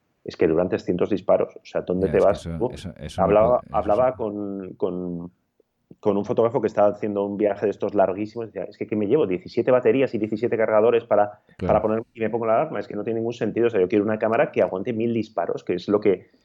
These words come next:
Speaker 1: cualquier reflex, la, la Nikon D tres mil cuatrocientos, esta que tengo yo ahora ante manos,
Speaker 2: Sí.
Speaker 1: que es una cámara sencillísima, que cuesta seiscientos euros, creo, y que es la,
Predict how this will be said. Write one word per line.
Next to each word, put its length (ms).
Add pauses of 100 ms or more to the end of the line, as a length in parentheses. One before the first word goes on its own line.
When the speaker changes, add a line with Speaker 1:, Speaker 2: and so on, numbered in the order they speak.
(280)
Speaker 1:
cualquier 380
reflex, 260
la, 240
la 200
Nikon 240
D 100
tres 100
mil 140
cuatrocientos, 540
esta 280
que 100
tengo 200
yo 80
ahora 80
ante 160
manos, 320 (220)
Speaker 2:
Sí. 200
Speaker 1:
que 80
es 120
una 120
cámara 400
sencillísima, 720
que 60
cuesta 240
seiscientos 500
euros, 300
creo, 340
y 60
que 100
es 140
la, 240